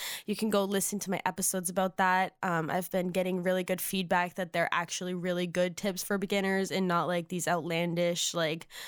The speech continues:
old white man tips that nobody can actually follow. So go listen to those episodes.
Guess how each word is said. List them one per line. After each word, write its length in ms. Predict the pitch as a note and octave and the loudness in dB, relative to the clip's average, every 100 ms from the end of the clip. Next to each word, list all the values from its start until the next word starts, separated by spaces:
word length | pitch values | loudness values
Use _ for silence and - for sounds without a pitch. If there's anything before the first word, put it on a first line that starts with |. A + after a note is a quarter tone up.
| - - - - | -14 -16 -10 0
old 280 | G3 F#3+ F3 | 2 4 4
white 280 | F3 E3+ | 4 2
man 640 | F#3 F3 F3 F3 F3 F3 - _ _ _ _ _ - | 2 2 4 2 2 0 -2 _ _ _ _ _ -4
tips 420 | G3 F#3+ - - | 2 2 2 0
that 300 | F3+ E3+ F3 | 2 2 2
nobody 360 | F3+ F3 F3 | 2 2 0
can 140 | E3 F#3+ | -2 0
actually 580 | E3+ - F3 E3+ E3 D#3 | 0 -2 -4 -2 -2 -4
follow. 480 | - D#3+ D#3+ G#3+ | 2 2 4 2
So 480 | C#4+ - G#3+ F#3+ F#3 | 2 4 4 4 2
go 140 | F#3 G#3 | 2 2
listen 300 | B3+ - D#4 | 2 0 0
to 60 | |
those 220 | A#3+ A3+ | 0 2
episodes. 720 | G#3 G3+ - G3+ G3 F#3 - | 0 -2 0 2 2 0 -4